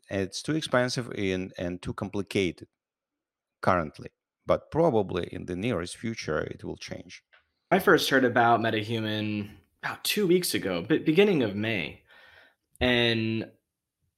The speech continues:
Speaker 2: I saw it, and it was incredible how it took in the facial movements,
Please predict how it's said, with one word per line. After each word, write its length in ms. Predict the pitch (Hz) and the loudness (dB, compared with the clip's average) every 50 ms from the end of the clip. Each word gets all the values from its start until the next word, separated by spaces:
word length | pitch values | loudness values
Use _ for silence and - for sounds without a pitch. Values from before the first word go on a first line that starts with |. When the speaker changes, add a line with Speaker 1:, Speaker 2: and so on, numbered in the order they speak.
| _ _ - | _ _ 2
Speaker 2:
I 120 | 131 135 | 2 2
saw 460 | 135 - - - - 165 190 190 156 | 2 2 0 4 8 10 10 10 10
it, 60 | 123 - | 8 6
and 100 | - 117 | 4 0
it 40 | |
was 200 | 107 113 117 110 | 0 0 -2 -2
incredible 920 | 113 107 107 - - - - - 143 143 143 143 139 120 113 107 95 98 | -4 -6 -6 -8 -10 -8 -2 2 4 4 6 6 4 4 2 0 0 -2
how 520 | 104 101 110 107 104 101 98 95 95 95 - - - - _ _ _ _ _ _ _ _ _ _ _ - | -2 -2 -2 -2 0 0 0 0 -2 -4 -6 -10 -20 -20 _ _ _ _ _ _ _ _ _ _ _ 4
it 280 | 147 135 131 - - - - - _ _ _ _ _ _ - | 6 6 6 4 2 -4 -18 -20 _ _ _ _ _ _ 2
took 260 | - 208 202 202 - | 4 4 4 6 6
in 380 | 214 196 185 170 160 156 147 - - - _ _ _ _ | 6 8 8 6 4 4 2 0 -6 -14 _ _ _ _
the 800 | - 135 123 117 120 135 135 135 127 127 123 120 120 120 110 - - - _ _ _ _ _ _ _ - - - | -14 -14 -12 -2 4 6 6 8 8 6 4 4 4 2 2 0 -4 -12 _ _ _ _ _ _ _ -20 -20 -2
facial 640 | - 160 156 180 185 - - 202 180 175 180 170 - - | 2 4 6 6 6 4 4 4 4 2 2 0 -2 -4
movements, 920 | 139 139 143 151 156 143 143 143 135 135 135 135 131 - - - - _ | -2 0 2 2 2 2 0 0 0 0 0 0 -2 -6 -8 -10 -12 _